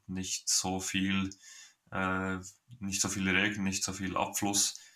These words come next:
der da neue Partikel bringt. Und jetzt das Jahr war das einfach besonders extrem und daher halt auch nicht so, so gut zum Fotografieren. Aber, äh, ja,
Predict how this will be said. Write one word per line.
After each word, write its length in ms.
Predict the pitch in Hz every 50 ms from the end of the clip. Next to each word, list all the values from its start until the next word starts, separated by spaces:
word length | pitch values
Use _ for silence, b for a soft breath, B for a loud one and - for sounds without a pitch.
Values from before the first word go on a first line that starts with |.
| B B -
der 100 | - -
da 220 | - 98 92 92
neue 240 | 92 95 95 95 95
Partikel 580 | 95 - 104 101 - - 110 107 - - 110 104
bringt. 480 | - 101 98 104 101 101 101 - - B B B B B B B -
Und 180 | - 98 92 -
jetzt 280 | 90 - - - -
das 180 | 95 92 90 -
Jahr 200 | 98 92 92 90
war 140 | 92 92 -
das 160 | - - -
einfach 320 | 92 90 90 98 95 -
besonders 500 | - - 92 - 92 90 90 90 - -
extrem 520 | 92 - - - - 95 98 107 113 117 117
und 180 | - 95 95 - _ _ -
daher 220 | 92 92 92 90
halt 400 | 87 87 87 90 - - - -
auch 200 | - 90 92 98
nicht 260 | 95 92 92 - -
so, 300 | - - 92 90 90 90
so 180 | 90 - - 92
gut 220 | - 98 92 98
zum 140 | - - 90
Fotografieren. 720 | - 107 - - 95 95 95 98 123 139 156 156 156 B B B B B B B B B B B _ _ _ _ _ _ _
Aber, 300 | - 92 95 - 92 90
äh, 220 | 90 87 90 87 87
ja, 220 | 87 87 87 -